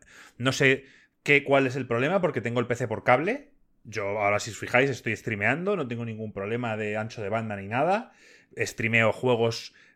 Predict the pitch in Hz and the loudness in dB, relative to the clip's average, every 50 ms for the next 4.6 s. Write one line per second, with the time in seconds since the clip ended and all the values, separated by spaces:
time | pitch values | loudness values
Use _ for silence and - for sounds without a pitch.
0 | _ _ _ _ 143 135 131 123 120 120 120 117 117 120 120 - 135 127 123 123 | _ _ _ _ -4 -2 2 4 4 4 4 2 -2 -8 -12 -12 -10 -8 -8 -6
1 | 120 117 117 117 - 120 120 127 127 120 120 120 120 120 113 - - 120 - 127 | -6 -8 -8 -6 -4 -2 0 0 0 2 4 4 4 4 2 0 -4 -4 -2 -2
2 | 120 - 113 104 - - 135 123 117 113 107 95 101 127 131 123 117 113 113 113 | -2 -2 -4 -6 -6 -6 -6 -6 -6 -6 -6 -2 2 2 4 4 4 2 0 -2
3 | - 123 113 113 117 117 110 110 107 104 - 143 127 113 120 120 117 113 113 110 | -4 -4 -2 -2 -2 -2 -2 -2 -2 -4 -4 -6 -4 -4 -2 -2 0 0 0 -2
4 | 110 - 104 98 110 127 156 185 202 - _ | -2 -2 -4 -4 -4 -4 -4 -6 -8 -10 _